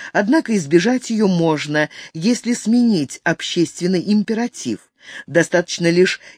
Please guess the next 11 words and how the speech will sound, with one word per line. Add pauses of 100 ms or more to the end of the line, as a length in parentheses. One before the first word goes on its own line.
измыслить
или
вообразить
идеального
носителя
наилучшего
стереотипа
поведения, (260)
пусть
даже
никогда